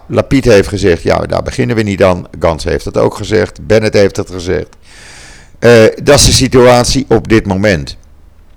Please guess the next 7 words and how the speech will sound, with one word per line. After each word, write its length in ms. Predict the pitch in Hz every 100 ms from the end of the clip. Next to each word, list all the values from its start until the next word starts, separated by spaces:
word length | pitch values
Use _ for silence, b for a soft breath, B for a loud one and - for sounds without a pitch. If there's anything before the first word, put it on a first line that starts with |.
| -
En 280 | - 104 101 - -
er 280 | 98 110 123 - - _ _ - - - -
schijnen, 800 | - - 151 147 151 127 117 139 - B B B B B
volgens 600 | - 123 113 95 95 - -
mijn 380 | 101 107 123 139
bronnen, 580 | 117 120 98 101 120 - - - - - - -
eh, 280 | 107 104 98